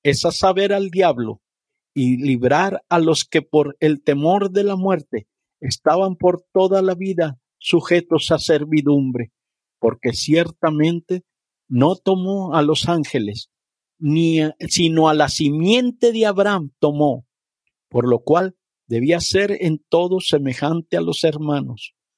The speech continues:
para venir a ser misericordioso y fiel, pontífice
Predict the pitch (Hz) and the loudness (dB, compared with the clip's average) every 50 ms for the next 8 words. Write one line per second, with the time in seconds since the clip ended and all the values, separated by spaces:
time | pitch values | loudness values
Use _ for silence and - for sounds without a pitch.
0 | _ _ _ _ - 113 113 135 139 151 180 185 190 208 214 202 196 - - 202 | _ _ _ _ -6 -2 0 0 2 2 2 2 2 0 0 0 0 -2 -2 0
1 | 202 202 196 190 190 170 - 185 180 175 170 - - 170 160 160 165 170 170 165 | 0 0 0 0 -2 -2 0 0 0 0 -2 0 0 0 0 2 2 2 2 2
2 | - - 165 151 - - - 156 147 131 120 107 _ _ _ _ _ _ _ _ | 2 0 0 0 -2 -2 -2 0 0 0 -2 -4 _ _ _ _ _ _ _ _
3 | - 120 120 113 113 120 _ - 180 156 - - 131 117 - - 135 120 - | -2 0 0 0 0 -4 _ 0 0 0 -2 -4 -14 -12 -10 -10 -10 -12 -16